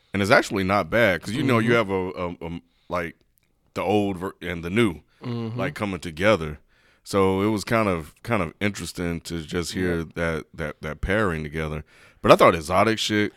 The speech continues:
Speaker 1: was, uh, really fucking dope.
Speaker 2: Yeah,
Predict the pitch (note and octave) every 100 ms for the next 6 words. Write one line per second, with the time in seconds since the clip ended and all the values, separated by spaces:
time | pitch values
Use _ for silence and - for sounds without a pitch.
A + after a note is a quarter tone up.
0 | - F#2 F2 F#2 F2+ F2+ F2 F2 - _
1 | _ D2 G2 G#2 F2+ - D#2+ - D#2 D2+
2 | F2 E2+ C#3 B2+